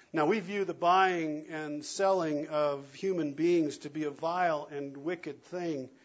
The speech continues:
but it was, and you need to know this, it was just an everyday common reality in the first century. Every city of any size had a slave market,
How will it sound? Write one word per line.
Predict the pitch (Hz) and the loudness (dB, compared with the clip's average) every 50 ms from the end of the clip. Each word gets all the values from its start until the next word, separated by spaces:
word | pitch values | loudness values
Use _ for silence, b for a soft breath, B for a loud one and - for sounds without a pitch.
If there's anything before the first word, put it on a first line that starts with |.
| B B B B B B B B - | B B B B B B B B -4
but | 135 170 180 175 175 | 2 6 6 6 6
it | 180 180 185 | 6 4 2
was, | 180 180 190 196 190 190 185 180 170 160 - - - - | -2 -6 -2 2 4 4 4 4 2 -2 -6 -8 -8 -6
and | 165 165 | -6 -4
you | 175 190 | -4 -4
need | 202 196 190 165 | -4 -4 -4 -4
to | 165 | -4
know | 170 190 220 240 | -4 -2 -2 -2
this, | 202 170 143 - | -2 -4 -4 -6
it | 185 | -6
was | 170 170 165 | -6 -6 -6
just | - 180 160 - 165 | -6 -8 -8 -8 -10
an | 165 170 | -10 -6
everyday | 170 175 185 185 175 175 190 208 214 202 170 143 165 170 170 175 175 175 180 | -4 -4 -4 -4 -6 -10 -12 -10 -10 -12 -6 -4 -2 0 2 2 2 0 -2
common | 175 - - - 170 170 175 175 180 185 185 185 180 | -2 -8 -8 -6 -4 -2 -2 -2 -2 -2 -4 -4 -2
reality | 170 170 160 156 160 165 175 185 185 180 160 151 160 156 | 0 2 2 2 2 2 0 0 0 -2 -4 -6 -8 -10
in | 151 151 | -10 -10
the | 151 143 | -10 -12
first | - - 160 160 151 - - | -10 -8 -8 -6 -6 -8 -10
century. | - 170 170 180 - - 160 151 147 151 147 B B B B B B | -10 -10 -10 -10 -10 -10 -8 -6 -6 -6 -8 B B B B B B
Every | - 160 180 196 180 185 196 185 180 175 - - | -2 0 0 0 0 -2 -4 -4 -4 -6 -10 -12
city | - - - 196 185 180 175 160 | -10 -4 -2 0 0 0 0 -2
of | 160 147 | -2 -2
any | 165 170 175 160 | -4 -4 -4 -4
size | - - - 185 175 180 180 170 160 156 - - B B B B B | -4 -6 -6 -6 -4 -2 -2 -2 -4 -4 -8 -12 B B B B B
had | - - 190 190 196 185 175 180 175 | -8 -4 0 2 2 2 2 0 -4
a | 156 | -8
slave | 143 - - - - 170 175 185 196 196 180 151 | -8 -8 -10 -10 -8 -4 -2 -2 -2 -2 -4 -6
market, | 143 143 139 135 131 135 - 143 143 | -8 -6 -6 -6 -6 -6 -8 -8 -8